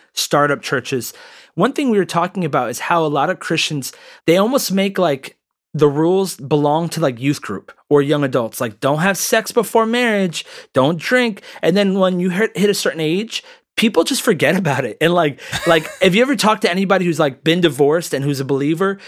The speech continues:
Speaker 1: like, those rules just went out the window. And I was talking to my buddy, I'm like, "So you're gonna get married?" He's like, "I don't know." I'm like, "But, you know, y-, you're living with her." And he's like, "Yeah, yeah, I don't know. I don't know. Anyway, I gotta go to church." I'm like, "Okay, cool. Like,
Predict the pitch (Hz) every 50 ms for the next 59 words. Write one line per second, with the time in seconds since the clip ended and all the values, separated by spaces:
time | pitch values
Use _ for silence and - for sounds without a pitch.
0 | - - - - 151 160 156 - - - 220 269 233 196 175 175 196 226 214 -
1 | - 196 - 302 302 294 262 226 - 170 147 147 156 180 196 170 143 123 127 139
2 | 151 160 160 - - 202 208 202 233 214 190 160 147 143 196 208 233 214 180 165
3 | 160 156 147 - - - 190 185 180 180 170 170 160 151 147 147 160 175 185 180
4 | 185 185 202 190 - 196 233 247 226 170 185 202 226 208 151 - - - - -
5 | - - - 180 180 185 170 135 - - 147 175 185 - 190 214 208 190 170 165
6 | 160 156 156 160 - _ _ _ _ _ - 165 175 170 170 214 247 277 220 175
7 | 151 135 - 143 123 110 - - - - - - - 156 170 175 165 170 156 226
8 | 294 302 285 269 254 240 226 233 233 226 208 180 165 160 160 170 180 185 170 156
9 | 147 131 127 127 - - 220 208 185 160 151 165 190 196 190 175 160 - - -
10 | 185 156 - 165 165 180 - - 349 - - 196 165 - - 233 196 156 151 143
11 | 135